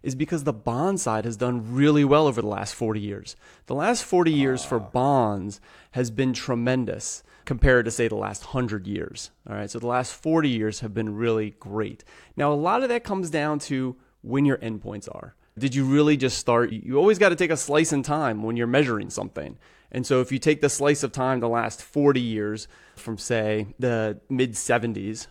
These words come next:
Speaker 1: right? But if you go back to the mid sixties, say the previous ten, shift it by ten years and take that forty years, it's gonna be a lot worse. So it really depends on the endpoints. But the last forty years have been great for bonds for the following reason.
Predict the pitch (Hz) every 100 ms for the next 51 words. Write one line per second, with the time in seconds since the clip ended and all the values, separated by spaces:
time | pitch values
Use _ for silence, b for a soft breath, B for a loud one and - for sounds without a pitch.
0 | - 107 131 - 139 - 143 131 156 147
1 | 143 139 147 123 120 113 b b - 120
2 | 110 - - 226 226 - 123 123 131 110
3 | - - 175 190 175 120 - 151 160 -
4 | 196 - 175 143 139 156 143 135 143 160
5 | 127 131 113 120 127 - 160 160 170 175
6 | 190 208 - _ _ _ _ _ - -
7 | 185 156 151 131 120 - 135 113 101 -
8 | 139 151 247 254 185 165 139 120 - 123
9 | 120 101 78 - _ _ _ - 123 131
10 | 120 135 175 208 - 185 180 156 151 143
11 | 110 107 135 175 127 107 104 _ _ _
12 | - - 160 175 113 101 101 - 113 -
13 | 107 110 110 135 147 95